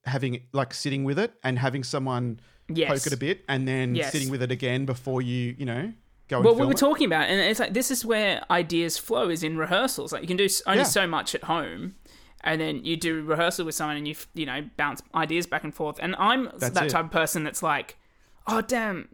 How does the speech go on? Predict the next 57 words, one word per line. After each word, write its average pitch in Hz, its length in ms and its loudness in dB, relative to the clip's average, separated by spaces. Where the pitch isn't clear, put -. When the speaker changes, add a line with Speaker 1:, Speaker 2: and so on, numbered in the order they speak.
Speaker 2:
I 175 80 0
didn't 185 200 -2
come 180 180 -4
up 165 100 0
with 170 120 -6
that 170 160 -2
idea 165 280 -4
myself," 156 480 -6
or 151 60 -6
it's 123 140 -10
like, 147 180 -10
"Oh, 185 500 4
like, 170 160 -2
is 165 100 -6
that 170 120 2
okay? 160 420 0
Is - 200 -2
that, 160 240 -2
like, - 140 -8
ah?" 170 300 2
And 175 140 2
he's 185 160 2
like, 180 160 2
"Look, - 280 -2
you're 190 140 -2
the 160 120 0
actor. - 440 -4
Yeah, 190 280 4
<laughs> - 120 -20
you 185 80 4
know, 175 220 4
that's 196 180 4
what 185 140 4
the, 190 60 6
the 175 200 -10
director's 202 420 2
job 165 180 2
is 151 100 -2
to - 60 -6
give 156 180 -2
you 156 60 -2
some 160 280 -2
ideas 156 440 -2
and 156 160 -2
you 165 140 0
execute 147 360 -2
Speaker 1:
Yeah. 131 80 -2
Speaker 2:
it, - 160 -8
you 160 120 -4
know? 170 200 2
Like, 165 220 6
Speaker 1:
That's 120 160 -4
right. 117 220 0
Speaker 2:
don't 165 240 4
worry 170 300 4
about 143 260 -2
it. - 240 -6